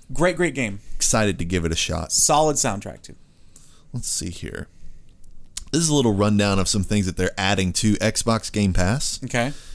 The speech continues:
Speaker 2: Including a game that I'm very intrigued by, which is Atomic Heart.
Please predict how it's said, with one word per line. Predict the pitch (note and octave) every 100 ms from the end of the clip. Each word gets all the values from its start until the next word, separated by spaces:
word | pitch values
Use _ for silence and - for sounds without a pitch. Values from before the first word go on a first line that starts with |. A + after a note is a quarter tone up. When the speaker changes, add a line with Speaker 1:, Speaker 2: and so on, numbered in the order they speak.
| -
Speaker 2:
Including | G#2+ - D3+ C3+ F#2+
a |
game | G2+ A#2 A#2
that | G2+ -
I'm | A#2+ D#3 G#2 -
very | F#2+ F#2+ F#2
intrigued | F2 F#2+ F2+
by, | E2+ F#2
which | F#2+
is | A#2
Atomic | - - G2+ C#3
Heart. | - F#3 - -